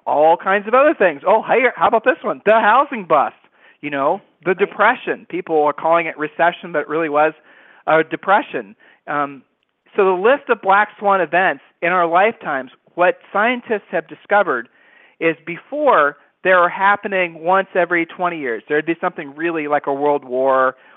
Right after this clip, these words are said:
Speaker 1: or something like that. But now they're happening with kind of almost predictable, but still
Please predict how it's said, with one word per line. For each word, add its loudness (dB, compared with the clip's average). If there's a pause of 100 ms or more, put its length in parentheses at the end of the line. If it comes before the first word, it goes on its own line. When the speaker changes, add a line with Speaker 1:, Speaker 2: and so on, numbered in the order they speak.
(140)
Speaker 1:
or 0 (100)
something -2
like -2
that. -2 (240)
But 0
now 2
they're 2
happening -2
with 0 (500)
kind -6
of 0
almost 0 (100)
predictable, -4
but -4 (160)
still 2